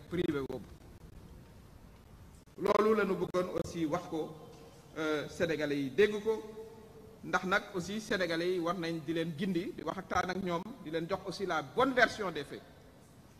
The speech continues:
La bonne version des faits, affaire privée ak affaire politique, vraiment ñu génn ci structure de l'État. Ñun yi, li ma ko waxee, ñun Benno Bokk Yaakaar, vraiment,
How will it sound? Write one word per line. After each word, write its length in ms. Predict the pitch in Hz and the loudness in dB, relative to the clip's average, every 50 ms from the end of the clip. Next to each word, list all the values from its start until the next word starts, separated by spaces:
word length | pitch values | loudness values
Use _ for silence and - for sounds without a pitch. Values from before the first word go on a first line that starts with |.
| - - | -18 -8
La 120 | - 143 127 | -6 -6 -6
bonne 240 | 117 139 220 240 233 | 0 0 2 2 4
version 360 | 220 202 - - - 170 160 | 4 2 2 0 -4 -6 -4
des 140 | 147 143 135 | -4 -6 -6
faits, 260 | - 165 170 190 202 - - - - - | -4 -6 -6 -6 -8 -10 -18 -16 -2 -2
affaire 280 | 180 185 208 185 170 175 | -2 0 2 -2 -2 0
privée 460 | - 208 196 202 180 190 196 208 - - - - | 0 0 0 2 2 2 0 0 -4 -12 -10 -10
ak 100 | 135 - - | -10 -6 -6
affaire 240 | 175 - 185 175 175 | -6 -2 -2 -2 -2
politique, 400 | - 190 175 180 175 180 175 - - - - - - - - - - - - - - | 0 -2 -2 -2 -2 -4 -6 -8 -10 -20 -20 -20 -20 -20 -20 -20 -20 -20 -20 -16 -6
vraiment 320 | - 185 185 175 180 180 180 | -2 0 0 2 2 0 0
ñu 160 | 170 160 147 139 | 0 -2 -2 6
génn 200 | 196 208 208 214 202 | 6 6 6 6 2
ci 120 | 214 196 185 | 0 -2 -4
structure 400 | - - 226 240 - - 240 220 | -2 -2 -2 -2 0 0 0 2
de 80 | 202 202 | 4 4
l'État. 380 | 190 190 - 190 180 196 208 254 - | 4 4 4 4 4 4 2 0 -2
Ñun 160 | 233 277 285 277 | 2 4 6 6
yi, 180 | 269 277 302 269 220 220 226 226 220 | 6 4 2 0 -4 -8 -10 -8 -6
li 60 | 240 | -2
ma 100 | 233 233 | -2 4
ko 80 | - 220 | 6 6
waxee, 200 | 208 - 196 214 | 6 6 4 0
ñun 120 | 226 214 190 | 0 0 2
Benno 240 | 220 220 196 185 175 | 2 2 2 0 0
Bokk 180 | 175 170 180 | 0 0 0
Yaakaar, 340 | 170 151 143 135 151 151 160 | 0 -2 0 -2 -4 -4 -2
vraiment, 320 | 160 185 190 185 165 170 | 0 0 0 0 -2 -4